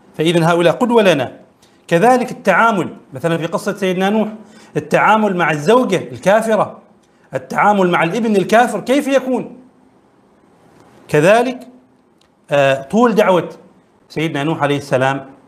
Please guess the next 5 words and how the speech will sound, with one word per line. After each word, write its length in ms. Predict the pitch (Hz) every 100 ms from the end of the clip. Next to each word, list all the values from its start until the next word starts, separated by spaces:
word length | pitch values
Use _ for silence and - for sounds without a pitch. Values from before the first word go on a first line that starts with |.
| _ _ -
امتدت 380 | - 139 143 143
هذا 100 | 143
الامتداد 400 | 139 147 147 147
الطويل، 440 | 151 143 170 - - - -
وأيضًا 520 | 135 175 185 190 185